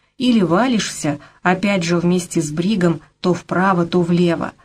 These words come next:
с пониманием, что этот чудовищный крен может быть последним в твоей жизни,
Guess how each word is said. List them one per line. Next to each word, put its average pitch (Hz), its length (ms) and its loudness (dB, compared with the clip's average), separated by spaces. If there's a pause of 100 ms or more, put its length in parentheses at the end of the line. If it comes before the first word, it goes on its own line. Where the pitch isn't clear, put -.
(220)
с - 140 -14
пониманием, 180 760 2
что 170 240 0
этот 170 240 0
чудовищный 170 680 -2
крен 196 420 -2 (320)
может 185 340 0
быть 190 240 -2
последним 175 680 0
в - 80 -12
твоей 170 300 0
жизни, 175 560 -2